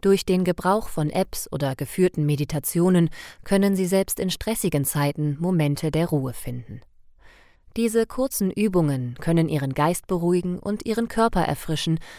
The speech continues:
was wiederum Stress reduziert und Ihre geistige Klarheit erhöht. Kleine Pausen sind effektive Hilfsmittel zu schneller Regeneration und neuer Energie.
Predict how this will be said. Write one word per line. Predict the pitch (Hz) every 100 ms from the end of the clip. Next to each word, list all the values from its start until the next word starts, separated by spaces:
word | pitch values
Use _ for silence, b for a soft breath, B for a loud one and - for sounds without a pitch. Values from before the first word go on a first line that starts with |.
| B
was | - 202 -
wiederum | 208 196 180 180
Stress | - 165 165 -
reduziert | 180 185 - 196 196 -
und | - 220 -
Ihre | 214 226
geistige | 147 147 - 170 202
Klarheit | - 143 123 123 117
erhöht. | 135 117 117 - - _ _ b b b b b b -
Kleine | - 196 226
Pausen | - 156 160 180 190 202
sind | 190 190 -
effektive | 226 247 - 208 190
Hilfsmittel | 180 202 - - 151 - 135
zu | -
schneller | 139 - 170 175 165
Regeneration | 165 156 151 143 139 - 156 156 165
und | 208 214
neuer | 160 147 151 147
Energie. | - 151 175 - 120